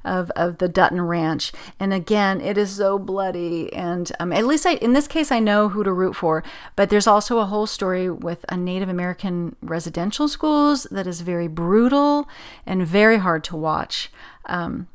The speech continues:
so, yeah, we need, like, something, you know, super happy-go-lucky.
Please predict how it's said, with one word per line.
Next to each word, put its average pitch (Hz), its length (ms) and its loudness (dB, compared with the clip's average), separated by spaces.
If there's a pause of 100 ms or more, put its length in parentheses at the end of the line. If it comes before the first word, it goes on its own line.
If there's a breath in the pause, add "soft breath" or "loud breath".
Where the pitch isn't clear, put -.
(220)
so, 165 400 -4
yeah, 175 140 0
we 214 160 4
need, 403 240 2
like, 120 180 0
something, 165 440 -6 (140)
you 180 140 -8
know, - 260 -8
super 254 340 2
happy-go-lucky. 190 840 2